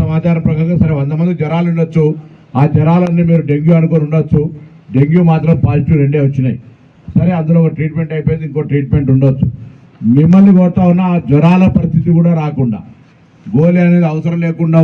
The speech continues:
ఉండే విధంగా గ్రామాన్ని చక్కదిద్దుకోవాలంటే యువత బాధ్యత ఉంది. యువతను కోరుతా ఉన్నా, వాళ్ళ గ్రామ పారిశుద్ధ కార్మికులు ఎంత చేసినా, గ్రామ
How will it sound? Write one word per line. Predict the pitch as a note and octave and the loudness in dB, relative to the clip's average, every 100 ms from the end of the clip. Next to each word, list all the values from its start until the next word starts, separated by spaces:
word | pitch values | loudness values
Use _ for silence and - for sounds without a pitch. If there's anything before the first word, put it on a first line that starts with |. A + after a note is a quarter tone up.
| D3+ | 4
ఉండే | D3+ D#3+ | 2 0
విధంగా | D3 D3+ D#3 G3+ - - - - _ G#2 | 0 -2 0 -2 -4 -16 -20 -20 _ -2
గ్రామాన్ని | C3+ D#3 E3 E3 D#3+ | 0 2 4 4 2
చక్కదిద్దుకోవాలంటే | C3+ D3+ D#3+ D#3 D3+ D3+ D3+ D3 E3+ C#3 | 0 0 -2 -2 -2 -2 -2 -2 -2 0
యువత | C#3+ D3+ D3 B2 | -2 -4 -4 -4
బాధ్యత | C3 C#3 A#2+ B2 | -2 -4 -2 -4
ఉంది. | B2+ B2 - - - _ _ - | -4 -8 -16 -20 -20 _ _ 0
యువతను | B2+ F3+ F#3 F#3 F3+ D#3+ | 2 4 2 2 2 2
కోరుతా | D#3+ E3+ F3 | 0 2 2
ఉన్నా, | E3+ F3 F3 | 2 2 0
వాళ్ళ | D#3 D#3 C#3+ | 0 -2 -4
గ్రామ | D3+ E3+ E3+ E3 - - | -2 0 0 -2 -6 -2
పారిశుద్ధ | D#3 B2 C3 E3 D#3 | 0 0 0 0 -2
కార్మికులు | D3+ D#3+ D#3+ D#3+ | -4 -4 -4 -4
ఎంత | C#3+ D#3+ D#3+ | -4 -4 -2
చేసినా, | D#3 C3+ D#3+ E3+ - - - - _ _ _ G2 | -2 0 0 -2 -8 -20 -20 -20 _ _ _ -2
గ్రామ | D3+ E3+ | 2 2